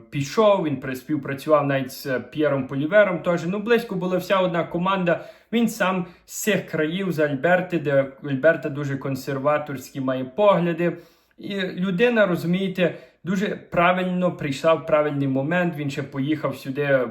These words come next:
по-, покатався на ковзанах, е, вдів, е, футболку хокейної команди Едмонтона Ойлерс,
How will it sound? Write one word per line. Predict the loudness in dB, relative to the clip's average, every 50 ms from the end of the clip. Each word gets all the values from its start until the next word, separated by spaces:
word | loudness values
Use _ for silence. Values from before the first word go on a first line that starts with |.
| -6 -8
по-, | -6 -4 -2 0 0 0 -2 -2 -6 -8 -4
покатався | -2 0 2 2 2 0 0 -2 -4 0 2 2 2 2 0 -2
на | -2 -4 -4
ковзанах, | -4 -6 -6 -2 -2 -2 -2 0 0 2 2 2 2 0 -2 -6 -14 -20 _ _ _ _ _ 2
е, | 4 6 6 6
вдів, | 2 0 -6 0 2 2 2 2 0 2
е, | 6 6 6 6 4 2 -6 -10 -8 -6 -6 -6
футболку | -6 -4 -4 -4 -2 4 4 6 6 6 2 -2 -4 -4 0 0 0 0 0 -2 -6 -8 -10
хокейної | -8 -8 -6 -4 -4 -2 0 0 0
команди | -2 -2 -4 -2 -2 0 0 0 -2 -2
Едмонтона | -2 -2 -4 -6 -8 -6 -4 -2 -2 -2 0 2
Ойлерс, | 2 2 2 2 0 -2 -2 -2 -2 -4 -6 -8